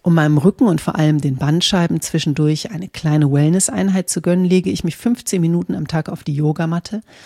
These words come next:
positioniere meine Beine in Stufenlagerung, dafür eignet sich ein Stuhl, und entspanne. Gerne kombiniere ich das auch mit einer funktionalen Atemübung, um mein Nervensystem maximal zu regulieren.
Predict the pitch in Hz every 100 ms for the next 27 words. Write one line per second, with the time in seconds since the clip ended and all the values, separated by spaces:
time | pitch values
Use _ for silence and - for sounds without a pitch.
0 | - _ - 165 160 - 165 185 196 160
1 | 143 139 139 143 147 156 - 156 165 170
2 | 160 160 170 185 220 247 _ - - 147
3 | - 135 151 147 165 - - 151 - 170
4 | 165 202 269 - _ _ 190 - 226 -
5 | 151 131 131 - _ _ _ - - -
6 | _ 165 190 226 - 185 160 160 190 -
7 | 160 165 - 151 160 - 147 143 - 156
8 | - 151 147 143 - 139 - 147 151 143
9 | 143 131 147 233 143 131 139 147 156 165
10 | 143 135 - 151 147 143 139 - 156 135
11 | 131 135 - 165 160 151 185 151 143 -